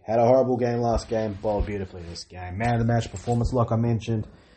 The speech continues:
got some big wickets, got the wicket of Liam Livingstone, who was excellent last game, got rid of Harry Brook, who can be dangerous, and was the hero in the third T twenty International,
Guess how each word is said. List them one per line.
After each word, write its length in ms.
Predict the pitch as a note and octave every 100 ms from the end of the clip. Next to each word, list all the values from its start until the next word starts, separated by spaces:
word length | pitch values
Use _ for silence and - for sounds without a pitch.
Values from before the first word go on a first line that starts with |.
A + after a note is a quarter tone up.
| _
got 200 | - A#2+
some 140 | - G#2
big 160 | A#2
wickets, 420 | G#2+ A2 A2 G#2+ -
got 180 | B2
the 60 | A#2
wicket 360 | A#2+ A2+ A2 G#2+
of 200 | G#2+ G2+
Liam 260 | A2 G#2+
Livingstone, 400 | G#2+ A2 G2+ -
who 80 | G#2
was 120 | G2
excellent 380 | G2+ G2 - G#2+
last 260 | G2 G2+ -
game, 180 | G2+ G2+
got 120 | A2+
rid 140 | A2
of 60 | F#2
Harry 260 | G2+ F#2+
Brook, 260 | F2+ G2 F#2+
who 100 | F#2+
can 140 | -
be 100 | E2+
dangerous, 640 | E2 F2+ F2+ E2+ F2 E2+ - _ _ _ -
and 100 | F2
was 140 | F2
the 60 | F2
hero 440 | G2+ G2 G2 F#2+ -
in 220 | F2+ F2
the 320 | F2+ F2+ F2 -
third 320 | A2+ G#2 F#2+
T 140 | - G2
twenty 220 | F2+ F#2+
International, 680 | F2+ F#2+ F2+ - F#2+ E2+ E2